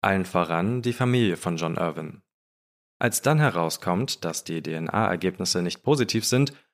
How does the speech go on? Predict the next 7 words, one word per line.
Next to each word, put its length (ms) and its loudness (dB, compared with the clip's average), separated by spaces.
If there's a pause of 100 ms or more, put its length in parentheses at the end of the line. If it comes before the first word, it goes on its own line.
(120)
wird 240 2
sogar 340 2
in 120 2
der 100 6
schottischen 480 0
Politik 480 0
diskutiert, 640 0